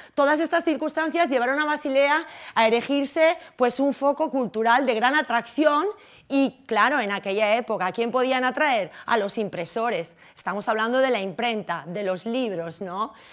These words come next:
Y, con-, de consecuencia, artistas y humanistas. Claro, en aquella época el fervor de los libros estaba, pues, quizá como al principio con Internet, ¿no? Todos, todos, todos querían, querían el negocio de la imprenta, era muy importante.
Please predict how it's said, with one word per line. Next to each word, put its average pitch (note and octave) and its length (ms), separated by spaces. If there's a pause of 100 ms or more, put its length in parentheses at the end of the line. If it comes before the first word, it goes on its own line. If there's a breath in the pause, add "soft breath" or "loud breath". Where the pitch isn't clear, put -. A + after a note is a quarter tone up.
(160 loud breath)
Y, C#4+ 340 (300)
con-, G3+ 200
de F#3 120
consecuencia, A#3 800
artistas A3 760
y G3 160
humanistas. F#3+ 840 (340 loud breath)
Claro, B3 240
en F4+ 80
aquella C#4+ 360
época D4+ 220
el F#4+ 100
fervor B3+ 600
de A#3 160
los A3 180
libros C#4+ 520
estaba, B3+ 500
pues, G#3+ 180
quizá C#4 480
como A#3+ 200
al A#3 80
principio C#4 400
con C#4 100
Internet, A#3 640
¿no? C#4+ 300 (300 loud breath)
Todos, C#4+ 360
todos, C#4+ 300
todos C4+ 320
querían, B3 400
querían C4 320
el A#3+ 160
negocio D4 400
de C#4 80
la A#3+ 80
imprenta, A3+ 560
era F#3 160
muy B3 260
importante. F#3+ 840